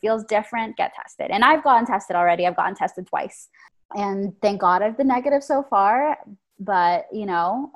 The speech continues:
like, I would rather know that I'm positive and quarantine myself and either stay locked up in my room for two weeks or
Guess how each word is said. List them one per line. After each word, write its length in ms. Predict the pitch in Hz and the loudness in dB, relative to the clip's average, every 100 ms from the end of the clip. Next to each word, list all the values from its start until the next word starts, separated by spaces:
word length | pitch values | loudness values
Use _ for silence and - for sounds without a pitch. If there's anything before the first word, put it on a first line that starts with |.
| - | -6
like, 340 | 202 170 175 - | -2 -2 -4 -4
I 120 | 190 | -2
would 180 | 185 190 | 0 0
rather 340 | 185 175 180 | 0 0 -2
know 300 | 190 175 165 | -4 -4 -4
that 120 | 175 175 | -4 -4
I'm 140 | 175 | -4
positive 440 | 180 170 180 190 202 | -2 -2 -2 -2 -2
and 100 | 220 | -6
quarantine 520 | - 180 175 190 185 | -4 -4 -4 -10 -8
myself 500 | 180 208 196 202 269 | -8 -2 0 2 -2
and 240 | 185 170 180 _ _ _ | -6 -8 -10 _ _ _
either 260 | 233 226 220 | 2 2 2
stay 300 | - 254 240 | 0 2 4
locked 320 | 247 233 285 | 4 4 4
up 160 | 277 | 2
in 60 | 277 | 2
my 120 | 262 | 0
room 260 | 254 247 269 | 2 0 0
for 120 | 294 | -2
two 260 | 277 330 320 | 2 2 2
weeks 440 | 311 370 381 - | 2 0 -4 -4
or 340 | 320 269 277 | 2 4 2